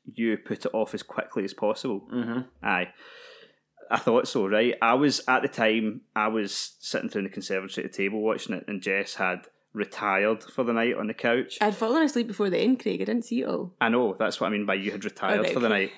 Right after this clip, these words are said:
Speaker 1: night.
Speaker 3: <laughs>
Speaker 1: Uh, so, and I was, I was typing up notes and stuff like that, so I didn't just jump up to turn it off.
Speaker 2: Aye.
Speaker 1: And so
Speaker 2: Well, the credits were quite long.
Speaker 1: Aye,
Speaker 2: Mm.
Speaker 1: well, there's a scene at the end of the credits.
Speaker 2: Oh, is there?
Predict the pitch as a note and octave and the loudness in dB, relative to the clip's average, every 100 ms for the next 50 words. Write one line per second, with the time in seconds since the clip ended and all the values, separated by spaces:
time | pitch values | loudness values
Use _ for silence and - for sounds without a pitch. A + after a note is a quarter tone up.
0 | - C#4+ - F4 - D4 E4 - C3+ - | -8 -8 -6 -10 -8 -10 -10 -8 -10 -4
1 | - A2+ A#2 A#2 A2 - - - D3 C3 | 2 6 6 6 4 0 -2 2 6 6
2 | B2 A#2+ B2 B2 A#2 C3+ B2+ - C#3+ C#3+ | 6 4 4 4 2 0 0 2 0 2
3 | C#3 - G2 G#2+ - - B2 B2 - - | 0 0 -2 -2 -4 -8 -4 -4 -4 -2
4 | G#2+ - B2+ G#2+ B2+ B2 C3 A2+ - A#2 | -2 0 0 2 4 4 2 0 -6 -4
5 | - - _ _ _ _ _ - - A2 | -4 -8 _ _ _ _ _ -6 0 0
6 | A2 A2 G#2+ - - A2 G#2+ - C3 C#3+ | 2 0 -2 -4 -4 0 0 4 4 4
7 | C#3 - - _ _ A#2 G#2+ A#2 A2+ A2 | 2 -14 -18 _ _ -4 2 4 4 4
8 | G#2+ - A#2+ A2 A2 A2+ D#3 F3+ - G#2 | 2 0 2 4 4 2 -2 -4 -10 -12
9 | G#2 G2 G2 G#2+ C#3+ - _ _ _ _ | -10 -8 -6 -6 -8 -12 _ _ _ _
10 | _ - C3 A2 G#2 C3+ C3 B2+ B2 A2+ | _ 0 2 4 2 0 2 4 4 2
11 | - C3 C#3 A#2+ G2+ C3 E3+ F3 D#3 A2+ | 2 4 4 4 4 4 2 2 2 0
12 | - - C3 A#2+ D3+ F#3 F#3 | -2 -10 -2 0 0 0 -4